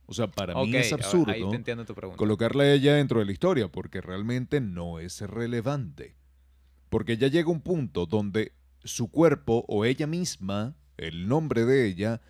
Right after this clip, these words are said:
Speaker 1: no representa nada dentro de la búsqueda de, de, de Batman. Y ahí no tiene sentido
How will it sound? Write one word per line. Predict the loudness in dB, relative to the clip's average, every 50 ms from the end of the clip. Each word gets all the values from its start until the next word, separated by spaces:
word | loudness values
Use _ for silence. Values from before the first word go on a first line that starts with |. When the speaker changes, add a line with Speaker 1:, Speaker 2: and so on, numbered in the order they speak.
| _ _ -20 -18 _
Speaker 1:
no | -4 0 2
representa | 2 2 2 2 0 0 0 -2 -2 -2 0 0
nada | 0 2 2 2 2 2
dentro | 0 0 -2 -2 -4
de | -4
la | -4 -4
búsqueda | -4 -4 -6 -6 -4 -2 -2 -2 -2
de, | -2 -4 -6 -10 -14 _ _
de, | -18 -18 -18 -20 -20 _ _ _ -20
de | -16 -16 -8
Batman. | -2 -2 -2 -2 -2 -8 -16 -18 -20 -20 -20 _ _ _ _ _ _ _ _ _ _
Y | -8 -6
ahí | -4 -2 -2 -2 0
no | -2 -2
tiene | -2 -2 -2 -2
sentido | -4 -4 -6 -6 -6 -2 0 2 2 2 0 -4